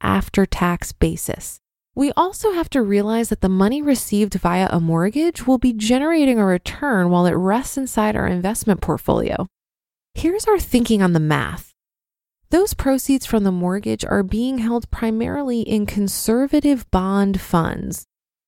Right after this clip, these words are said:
Vanguard's Municipal Bond Fund, V W I T X, if I were guessing, and earning a approximate two percent tax-free yield.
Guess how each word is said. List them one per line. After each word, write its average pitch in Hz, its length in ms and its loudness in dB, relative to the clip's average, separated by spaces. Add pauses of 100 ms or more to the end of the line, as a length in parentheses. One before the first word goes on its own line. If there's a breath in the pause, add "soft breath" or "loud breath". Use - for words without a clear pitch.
(140)
Vanguard's 285 640 0
Municipal 214 720 2
Bond 190 400 2
Fund, 190 500 2
V 214 460 0
W 196 500 0
I 185 220 2
T - 360 -2
X, 196 360 2
if 160 120 -2
I 151 120 2
were 160 100 -2
guessing, 175 640 -4 (480)
and 233 240 4 (120)
earning 285 460 -2
a 247 380 -2
approximate - 960 -2
two 233 180 2
percent 185 460 0
tax-free 165 500 -2
yield. 156 640 -2